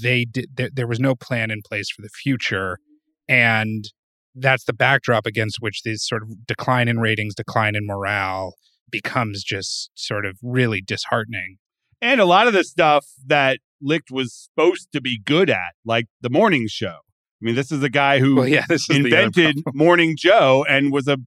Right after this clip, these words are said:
Speaker 2: big proponent of Gayle King at C B S This Mornings.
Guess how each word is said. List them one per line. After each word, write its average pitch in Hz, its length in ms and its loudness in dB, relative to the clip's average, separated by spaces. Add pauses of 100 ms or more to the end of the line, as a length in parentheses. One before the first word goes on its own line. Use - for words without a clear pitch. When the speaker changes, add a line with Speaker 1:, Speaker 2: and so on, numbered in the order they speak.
(140)
Speaker 2:
big 147 280 2 (420)
proponent 156 440 2
of 131 100 2
Gayle 143 260 2
King 170 500 2
at 139 140 2
C 151 160 -6
B 143 120 0
S 135 140 2
This 127 160 -12
Mornings. 202 360 -2